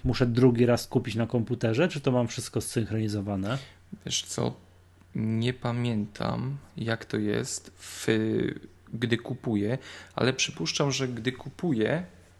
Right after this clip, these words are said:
Speaker 2: to mogę oglądać na wszystkich urządzeniach. Jednak przetestowałem opcję wypożyczania i wypo-, i gdy podpinamy, na przykład, ja kupowałem, bo w pierwszy-, pierwszym momencie, y, sklep z filmami pojawił się na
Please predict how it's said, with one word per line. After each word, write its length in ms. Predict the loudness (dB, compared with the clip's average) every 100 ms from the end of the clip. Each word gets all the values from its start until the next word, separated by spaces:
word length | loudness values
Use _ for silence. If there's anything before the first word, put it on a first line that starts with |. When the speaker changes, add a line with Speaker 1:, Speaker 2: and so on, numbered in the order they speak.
| -20 -20 -20 -20 -20 -10 0
Speaker 2:
to 100 | 2
mogę 260 | 4 4
oglądać 720 | 4 4 2 4 2 0 -6 -4 -2
na 100 | 0
wszystkich 480 | 0 0 -2 -2
urządzeniach. 640 | 0 2 2 2 0 -2 -12 -20 -18 -18 -6 2
Jednak 280 | 4 4 2
przetestowałem 840 | 0 0 0 0 2 4 2 2
opcję 380 | 0 0 -2 0
wypożyczania 920 | 0 0 0 2 2 4 4 2 -2 -6 -18 -16 -18 -6 0
i 280 | 0 0 -4 -12 -20 -20 -20 -8
wypo-, 400 | -6 -4 -4 -2
i 160 | -2 0 0
gdy 180 | 0
podpinamy, 600 | 0 -4 -4 -2 2 2 2
na 140 | 0
przykład, 360 | -2 2 2 2 2
ja 180 | 2 2
kupowałem, 500 | -2 2 2 2 0
bo 220 | -2 -2 -4 -6 -8 -10
w 120 | -2
pierwszy-, 460 | 2 4 4 2
pierwszym 500 | -2 2 2 4 2
momencie, 520 | 2 2 0 2 0 0 -4 -18 -14 0 2
y, 320 | 4 2 0
sklep 360 | -2 2 2 2
z 100 | -2
filmami 360 | 0 2 2
pojawił 380 | 2 2 2 2
się 140 | 0
na 120 | 0